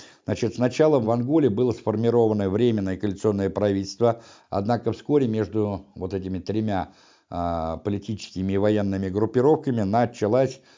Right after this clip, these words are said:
по сути дела, вооруженная гражданская война, в ходе которой унита и Ф Н Л А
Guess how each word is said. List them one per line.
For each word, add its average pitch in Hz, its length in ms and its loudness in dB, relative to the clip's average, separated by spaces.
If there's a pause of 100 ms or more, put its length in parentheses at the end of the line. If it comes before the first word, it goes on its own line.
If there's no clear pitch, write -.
(100)
по 101 120 0
сути 113 280 -4
дела, 113 340 0
вооруженная 107 640 2
гражданская 101 680 0
война, 131 420 2 (380)
в - 40 -20
ходе 123 380 2
которой 127 580 2
унита 117 540 0
и 101 280 -2
Ф - 140 -6
Н 98 200 0
Л 101 160 2
А 143 280 4